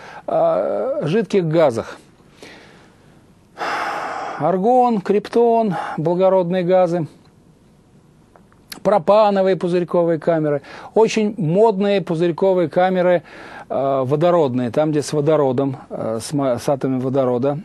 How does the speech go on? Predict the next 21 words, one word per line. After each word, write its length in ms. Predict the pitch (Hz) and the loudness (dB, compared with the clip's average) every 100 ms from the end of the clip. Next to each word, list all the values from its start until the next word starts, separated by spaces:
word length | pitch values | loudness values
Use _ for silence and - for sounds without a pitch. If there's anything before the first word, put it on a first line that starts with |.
| - | -10
с 320 | 202 117 - | -10 -8 -2
ядрами 340 | 135 127 123 | 0 0 -2
водорода 460 | 117 120 123 123 131 | -2 -2 0 0 -4
сталкиваются 520 | - 143 139 147 127 | -2 -2 0 -4 -6
частицы. 500 | - 131 - 139 - | -6 -6 -6 -6 -6
Это 100 | 104 | -6
очень 200 | 107 113 | -6 -4
модно, 300 | 117 135 170 | -4 -4 -6
популярно. 600 | 135 127 120 127 151 156 - - - - | -8 -6 -4 -2 -2 -6 -8 -18 -18 -12
Такая 300 | - 165 180 | -8 0 2
была 220 | 160 156 151 | 4 2 2
водородная 840 | 143 139 143 185 180 180 175 160 - - - - - | 0 2 4 4 2 0 0 -2 -6 -20 -20 -20 -12
пузырьковая 640 | - 139 143 - 175 160 135 | -4 -2 -2 0 2 2 2
камера 680 | 156 170 170 156 151 151 131 165 _ | 2 2 2 2 2 0 -2 -12 _
«Мирабель», 720 | 139 147 139 127 135 127 107 - - | -2 2 2 2 2 0 0 -6 -4
советско-французский 960 | 107 131 120 - 107 104 110 120 - | -2 -2 -4 -6 -4 -4 -4 -6 -6
проект. 560 | 104 110 104 98 87 - | -4 -2 -2 -2 -6 -10
Вот 240 | 90 104 | -8 -6
его, 240 | 95 95 92 | -6 -6 -8
значит, 360 | 87 95 - | -8 -12 -14
л-, 100 | - | -12